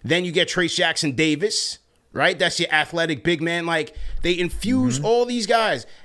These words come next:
Speaker 1: And then Moody, eh, some nights he's getting D M Ps, but every night I watch him, he can get you some buckets.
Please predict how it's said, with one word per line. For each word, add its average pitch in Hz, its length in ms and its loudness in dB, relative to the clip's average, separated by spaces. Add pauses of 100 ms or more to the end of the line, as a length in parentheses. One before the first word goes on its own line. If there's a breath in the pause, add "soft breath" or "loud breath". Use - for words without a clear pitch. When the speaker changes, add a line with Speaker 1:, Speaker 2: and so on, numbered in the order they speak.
Speaker 1:
And 180 120 2
then 196 160 4
Moody, 247 500 4 (1000)
eh, 202 160 2
some 247 240 4
nights 262 220 2
he's 220 100 0
getting 240 220 4
D 247 140 2
M 240 120 2
Ps, 277 300 2
but 185 80 -2
every 262 220 4
night 262 200 6
I 233 60 2
watch 269 360 2
him, 185 180 -4 (380)
he 233 100 4
can 269 140 2
get 294 220 2
you 349 80 -2
some 269 140 2
buckets. - 600 -4